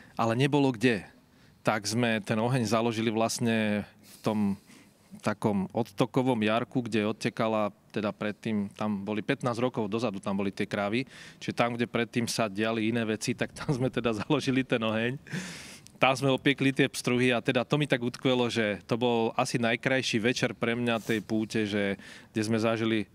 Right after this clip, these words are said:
spoločenstvo okolo ohňa, že napriek tomu, že to bolo v betónovom žlabe, kde sa predtým, no, všeličo iné nachádzalo. Ale, e, teda tento zážitok. A druhý, čo mám,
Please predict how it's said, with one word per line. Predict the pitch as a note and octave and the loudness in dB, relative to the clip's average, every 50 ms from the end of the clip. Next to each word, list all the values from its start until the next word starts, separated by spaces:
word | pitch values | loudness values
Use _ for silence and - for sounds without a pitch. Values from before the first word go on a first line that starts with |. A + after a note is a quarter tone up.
| - | -12
spoločenstvo | - - - - A#2 A2+ A#2 A2+ - - A2+ A2 - - - A2+ G#2+ A2 | -12 -10 -4 -2 0 0 0 0 0 -2 -4 -4 -4 -4 -4 -4 -4 -2
okolo | - - A2+ A2 G2+ G2+ | -2 -2 -2 0 0 -2
ohňa, | F#2+ G2 G#2+ A2+ A2+ | -2 -2 -2 -2 -2
že | G#2+ G2 A2+ | -2 -2 -2
napriek | G#2+ A2 G#2+ - A2+ G2+ - | -2 -2 -2 -2 -6 -6 -4
tomu, | - A2+ A2 G#2+ F#2+ | -4 -4 -4 -2 -2
že | A2 | -2
to | G2+ - A2+ | -2 -2 -2
bolo | G#2 A2 A2 A2 G#2 | 0 0 0 0 -2
v | F#2+ G2 A2+ | 0 -2 -2
betónovom | A2 - A#2+ A2+ A2+ A2 A2 G#2+ | -2 0 -2 0 0 0 0 0
žlabe, | G#2 G2 G#2+ G2+ G#2 G#2 A2 G#2 | 0 0 2 0 2 0 -2 -4
kde | G2 G#2 G#2 - | -2 -2 -2 -2
sa | - | -4
predtým, | G2+ - G#2+ G#2 F#2+ - - G#2 G2 F#2 - - - - - - - - - - - - G#2 | -6 -4 -4 -6 -4 -4 -4 -2 -2 -4 -6 -10 -20 -20 -20 -20 -20 -20 -20 -20 -10 -6 -4
no, | F#2+ F#2 F#2 F2+ F#2 G#2+ G#2+ - - - - - | -2 -2 -2 -4 -6 -10 -14 -16 -18 -20 -16 -14
všeličo | - - G#2 G2 G2 - - G2+ | -8 -6 -6 -6 -4 -4 -2 -2
iné | G2+ G2 G2 F#2+ | 0 0 0 -2
nachádzalo. | F#2 F2+ - G2 F2+ E2+ G2+ F#2+ G#2+ C#3 D3+ - - - - - - - - - - - - - - - - - - - - - - | -2 -4 -4 -6 -4 -2 -2 -2 -2 -2 -4 -6 -16 -20 -18 -16 -16 -16 -16 -18 -20 -20 -20 -20 -20 -20 -20 -20 -20 -16 -16 -10 -2
Ale, | - A2+ A#2 A#2+ A#2 A#2 A#2 A#2 A2 - | 0 2 2 4 4 4 2 2 0 -2
e, | - - - - - - - - - - - A#2 A#2 G#2+ G#2 - | -6 -10 -10 -10 -10 -12 -14 -16 -14 -6 -2 0 0 0 0 2
teda | - A#2+ A2+ G#2+ - | 2 2 2 2 2
tento | - A#2 A2+ - C3+ A#2+ | 0 0 2 2 2 4
zážitok. | B2+ C3 C3 - D#3 D3 - F3+ G3 G3 - - - - - _ _ _ _ _ _ - - - - - - - _ | 4 2 2 2 0 2 4 4 4 4 -2 -12 -16 -20 -20 _ _ _ _ _ _ -18 -18 -16 -16 -18 -20 -4 _
A | - G2+ F#2+ | -2 -2 2
druhý, | G2 C3+ E3 A3+ G3+ E3 E3+ F3 | 6 6 8 8 8 8 8 6
čo | D#3+ - D#3 C3+ A#2 | 6 4 4 4 4
mám, | A2 G#2+ A#2 C3+ E3+ F#3+ G3 | 4 4 4 4 4 2 0